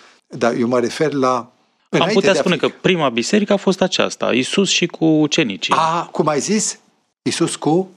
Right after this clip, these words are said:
Speaker 2: Ucenicii.
Speaker 1: Ce e ucenic?
Speaker 2: Cel care vrea să devină ca maestrul său.
Speaker 1: Îți dai seama? Deci nu există condiție de ucenic și plebe. Ucenici și masa prostănacă.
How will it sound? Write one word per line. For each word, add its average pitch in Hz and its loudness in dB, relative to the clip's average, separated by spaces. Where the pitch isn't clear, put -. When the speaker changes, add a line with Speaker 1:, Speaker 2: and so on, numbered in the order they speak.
Speaker 2:
Ucenicii. 113 -2
Speaker 1:
Ce 185 0
e 131 -4
ucenic? - -10
Speaker 2:
Cel 147 0
care 156 2
vrea 127 0
să 151 -4
devină 123 0
ca 170 0
maestrul 175 -2
său. 95 -2
Speaker 1:
Îți 131 0
dai 117 0
seama? 165 -6
Deci - -4
nu 190 2
există 151 -2
condiție 139 0
de 135 0
ucenic 143 0
și - -2
plebe. 127 0
Ucenici 156 0
și - -2
masa 156 0
prostănacă. 135 -2